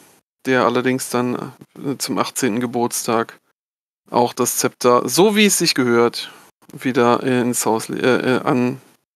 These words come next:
an das Haus Liao übergeben hat. Ähm, die, äh,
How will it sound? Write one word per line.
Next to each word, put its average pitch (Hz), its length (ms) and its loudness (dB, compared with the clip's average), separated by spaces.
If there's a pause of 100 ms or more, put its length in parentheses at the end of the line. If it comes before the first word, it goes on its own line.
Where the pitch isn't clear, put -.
(140)
an 127 120 -2
das 120 180 -2
Haus 110 180 0
Liao 110 360 2
übergeben 123 480 -2
hat. - 260 -12 (1080)
Ähm, 139 760 0 (1160)
die, 156 720 2 (760)
äh, 135 800 2